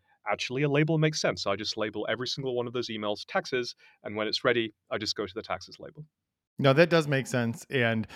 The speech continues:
Speaker 2: uh, sorry to our listeners for having to bring up such a, <laughs> uh, exciting example, but I think, I think you're right that there are probably some of those. Yeah, 'cause what would you be searching for? Like, just 'cause you se-, search for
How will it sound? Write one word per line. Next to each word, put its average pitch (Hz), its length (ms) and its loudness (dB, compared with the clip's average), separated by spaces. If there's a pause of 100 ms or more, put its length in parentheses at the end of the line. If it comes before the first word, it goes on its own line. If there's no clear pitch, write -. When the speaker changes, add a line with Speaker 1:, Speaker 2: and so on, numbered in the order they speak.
(260)
Speaker 2:
uh, 127 120 2 (100)
sorry 127 320 6
to 139 120 2
our 135 80 6
listeners 113 460 0
for 110 100 0
having 107 300 0
to 110 80 -2
bring 104 220 -2
up 98 200 -4
such 107 220 -4
a, 92 300 -2 (500)
<laughs> - 480 -10
uh, 101 220 6
exciting 135 600 6
example, 110 600 0
but 120 220 6
I 120 100 6
think, 143 320 2
I 147 80 6
think 185 220 6
you're 143 80 8
right 120 320 8
that 127 160 4
there 139 160 8
are 135 160 10
probably 127 760 6
some 131 160 0
of 123 60 4
those. 117 200 2
Yeah, 143 180 6
'cause 127 160 0
what 160 120 10
would 151 140 6
you 131 60 0
be 123 80 0
searching 127 340 4
for? 95 300 -2
Like, 110 180 0
just 143 200 4
'cause 135 180 2
you 117 80 -2
se-, 127 260 0
search 127 320 0
for 113 360 2